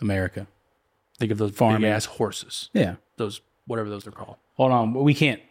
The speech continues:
Speaker 1: not say what they are. Hold on. What is it? The big horses. Uh, Clydesdale.
Speaker 2: Clydesdale. They just had a couple. Like, the, the whatever, I guess, the farm. There's one farm.
Speaker 1: Yeah, they have a bunch.
Speaker 2: Budweiser. No, no, I guess there's, like, one farm that
Speaker 1: Anheuser-Busch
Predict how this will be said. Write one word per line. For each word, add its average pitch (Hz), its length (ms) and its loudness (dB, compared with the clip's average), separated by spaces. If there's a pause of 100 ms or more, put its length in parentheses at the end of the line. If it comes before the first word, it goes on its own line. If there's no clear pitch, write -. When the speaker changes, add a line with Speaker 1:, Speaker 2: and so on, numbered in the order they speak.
(400)
Speaker 1:
not 104 360 4
say 110 180 4
what 98 160 2
they 101 100 2
are. 95 180 0
Hold 107 120 -2
on. 104 120 -2
What 107 120 -4
is 98 140 -8
it? 98 120 -12 (220)
The 131 80 -4
big 123 200 2
horses. 110 460 0
Uh, 110 380 0 (760)
Clydesdale. 117 520 0 (100)
Speaker 2:
Clydesdale. 107 540 -2 (540)
They 117 100 -2
just 127 180 2
had 110 200 0
a 101 40 -4
couple. - 400 -14 (320)
Like, 110 120 -12
the, 107 100 -8
the 110 220 -10 (100)
whatever, 113 320 -6
I 113 60 -8
guess, 110 240 -10
the - 120 -18
farm. - 360 -4
There's 135 180 2
one 127 340 2
farm. 104 540 -4 (320)
Speaker 1:
Yeah, 127 180 4
they 104 120 4
have 131 140 4
a 110 140 2
bunch. 113 40 2
Speaker 2:
Budweiser. 110 580 0 (180)
No, 127 180 2
no, 95 60 -6
I 95 80 -8
guess 120 140 -4
there's, 117 120 -6
like, 110 100 -4
one 117 380 0
farm 98 440 -6
that 95 220 -10
Speaker 1:
Anheuser-Busch 117 840 2